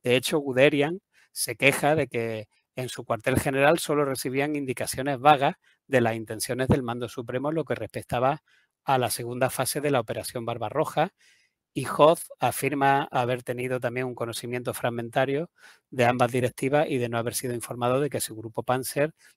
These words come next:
debía girar al norte en algún lugar del avance.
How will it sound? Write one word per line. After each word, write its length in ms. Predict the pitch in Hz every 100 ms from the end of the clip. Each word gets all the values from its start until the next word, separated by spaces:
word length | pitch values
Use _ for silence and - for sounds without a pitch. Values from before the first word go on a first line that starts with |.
| -
debía 360 | 123 113 123
girar 380 | 123 - 127 123
al 140 | 120 120
norte 260 | 135 131
en 60 | 139
algún 340 | 120 113 117
lugar 300 | 120 113 110
del 140 | 110 104
avance. 440 | 101 104 - -